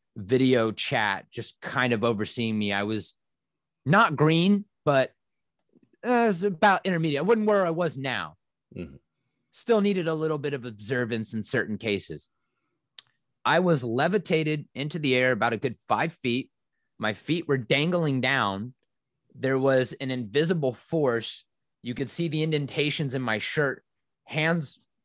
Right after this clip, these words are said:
Speaker 1: were grabbed onto me around my torso. I was having a hard time breathing, levitated in the air, and then swung and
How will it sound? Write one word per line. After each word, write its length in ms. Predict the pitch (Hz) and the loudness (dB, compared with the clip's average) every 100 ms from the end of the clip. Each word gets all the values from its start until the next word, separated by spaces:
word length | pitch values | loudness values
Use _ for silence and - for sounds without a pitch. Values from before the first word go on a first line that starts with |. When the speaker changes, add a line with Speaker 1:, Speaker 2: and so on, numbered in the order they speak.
| - | -6
Speaker 1:
were 160 | 135 | -6
grabbed 440 | 107 147 151 151 135 | -2 0 2 2 0
onto 340 | 123 147 131 | 0 -4 -4
me 100 | 127 | -2
around 240 | 117 117 110 | -2 0 -2
my 120 | 104 | -4
torso. 600 | 87 143 143 - 104 87 | -4 -2 0 0 -4 -4
I 520 | 104 _ _ _ _ _ _ - | -10 _ _ _ _ _ _ -12
was 120 | 113 | 0
having 220 | 156 147 | 2 4
a 80 | 127 | 2
hard 280 | 135 147 131 | 2 0 0
time 260 | 147 123 | -2 0
breathing, 560 | 98 143 127 98 92 120 _ _ _ _ _ _ | 2 2 2 -2 -6 -10 _ _ _ _ _ _
levitated 560 | 110 175 180 180 165 156 | 0 0 2 0 0 -2
in 100 | 151 | -4
the 140 | 139 | -2
air, 180 | 135 131 | -2 -4
and 180 | 123 123 | -6 -6
then 180 | 110 101 | -6 -8
swung 720 | - - - 170 190 180 151 | -6 -6 -2 2 4 2 0
and 140 | 127 | -4